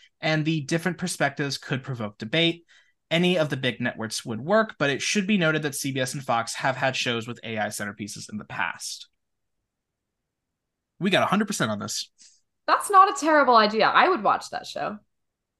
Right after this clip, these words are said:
Speaker 1: Yeah, I always did like the idea of doing some with it,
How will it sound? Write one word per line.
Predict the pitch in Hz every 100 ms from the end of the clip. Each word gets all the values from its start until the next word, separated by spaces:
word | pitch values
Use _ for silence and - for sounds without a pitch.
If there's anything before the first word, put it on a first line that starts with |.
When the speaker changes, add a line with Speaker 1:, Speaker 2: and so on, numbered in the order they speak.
| _ _ - - _
Speaker 1:
Yeah, | 269
I | 302 294 240 359 392 - _ _ - _ _ _ _ -
always | 214 233 220 165
did | 196
like | 175 165
the | 156
idea | 139 135 131 113
of | 113
doing | 117 120 117
some | 117 110
with | 101 -
it, | 101